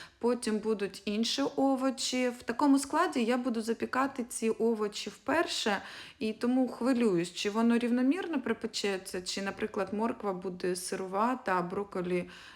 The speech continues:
розлізеться. Не знаю, щас спробую, але буду кидати все, що у мене є. Немає часу мені шукати рецепти, думати довго, мені вже через декілька годин треба їсти, а все це має ще приготуватися.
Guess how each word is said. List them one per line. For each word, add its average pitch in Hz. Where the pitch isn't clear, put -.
розлізеться. 190
Не 220
знаю, 180
щас 202
спробую, 262
але 226
буду 269
кидати 254
все, 262
що 240
у 226
мене 214
є. 190
Немає 240
часу 233
мені 196
шукати 185
рецепти, 269
думати 262
довго, 220
мені 202
вже 196
через 190
декілька 208
годин 214
треба 202
їсти, 226
а 185
все 220
це 214
має 208
ще 202
приготуватися. -